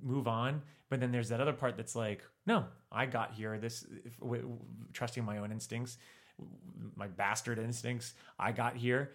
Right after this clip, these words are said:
And there are people out there that are gonna respect that. And, and, and I think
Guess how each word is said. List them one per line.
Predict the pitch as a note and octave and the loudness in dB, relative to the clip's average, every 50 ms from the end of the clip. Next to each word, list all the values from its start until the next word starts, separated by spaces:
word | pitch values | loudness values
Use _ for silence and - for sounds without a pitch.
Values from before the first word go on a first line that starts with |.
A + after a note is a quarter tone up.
| - - _ _ | -14 -20 _ _
And | - F3 A3+ | 0 2 4
there | C4+ | 4
are | A#3+ | 4
people | - - - G#3+ F3+ G3+ F#3+ | 4 2 0 -2 2 4 6
out | F3+ F3+ F3+ | 6 6 6
there | F#3 F3+ F3+ | 4 4 4
that | E3+ E3+ | 4 4
are | E3 E3 | 4 2
gonna | E3 E3 E3 | 2 0 0
respect | E3 D#3 - - F3+ F3 F3+ - | 0 -2 0 2 0 0 0 -2
that. | - - - - - | -6 -6 -6 -6 -4
And, | - A#2+ A#2 A#2 A2+ - | -2 0 0 0 0 -2
and, | C3 B2 A#2+ A#2+ A#2+ A#2 - | -2 -2 -2 -2 -4 -6 -6
and | - C3 A#2+ A#2+ | -4 -2 0 0
I | A#2 A#2 | 0 0
think | B2+ - - C#3 A#2 | 0 0 0 -2 -2